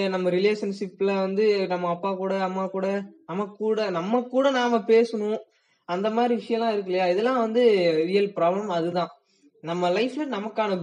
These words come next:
கோல்ஸ், ரியல் கோல்ஸ் என்னன்னு நமக்கு தெரியணும். ஆக்சுவலா நமக்கு என்ன தேவை அப்படின்னு நமக்கு தெரியணும். மத்த, அதாவது நம்ம வீட்லயே நாலு பேர் இருந்தாலுமே நாலு பேரோட perception of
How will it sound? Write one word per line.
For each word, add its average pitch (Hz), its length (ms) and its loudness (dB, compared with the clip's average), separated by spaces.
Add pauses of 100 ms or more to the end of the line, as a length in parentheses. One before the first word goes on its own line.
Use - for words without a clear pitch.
கோல்ஸ், 269 520 4
ரியல் 233 300 0
கோல்ஸ் 240 400 0
என்னன்னு 208 320 -4
நமக்கு 175 220 -6
தெரியணும். 170 440 -6 (400)
ஆக்சுவலா 247 280 0
நமக்கு 214 300 -2
என்ன 240 240 2 (180)
தேவை 269 480 8
அப்படின்னு 233 400 2
நமக்கு 254 340 -2
தெரியணும். 240 400 0 (100)
மத்த, 165 340 -4
அதாவது 220 280 4
நம்ம 214 180 2
வீட்லயே 269 460 2
நாலு 233 300 2
பேர் 254 180 6
இருந்தாலுமே 220 440 0
நாலு 226 260 -2
பேரோட 226 400 0 (100)
perception 240 460 -4
of 208 120 -4